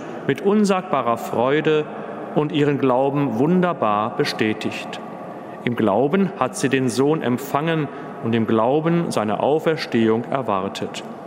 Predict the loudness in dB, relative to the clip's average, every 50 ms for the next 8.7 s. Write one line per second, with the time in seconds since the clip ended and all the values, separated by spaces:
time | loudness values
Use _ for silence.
0 | -14 -14 -14 -16 -16 -6 -2 0 0 2 0 0 -2 -2 -4 -4 -4 -8 -6 -4
1 | -2 -2 0 0 2 2 4 4 4 2 2 2 2 0 0 0 0 2 2 2
2 | 2 2 2 0 2 2 2 2 2 0 -2 -2 -2 0 0 0 -2 -4 -6 -4
3 | -2 -2 0 2 2 2 2 0 -2 -2 0 0 0 0 0 -2 -2 -2 -2 -2
4 | 0 2 2 2 2 2 0 0 -2 -2 -2 -2 -2 -2 0 0 0 0 0 0
5 | -2 -2 -4 -6 -10 -14 -16 -16 -16 -16 -16 -14 -4 0 0 2 2 0 0 0
6 | 0 2 2 0 0 -2 -6 -10 -12 -12 -12 -12 -12 -6 -4 -2 0 0 2 2
7 | 2 2 0 -2 -6 -10 -6 -4 -2 -2 -2 -2 0 2 2 2 2 2 0 0
8 | -2 -2 -2 -2 -2 0 2 2 4 4 4 4 2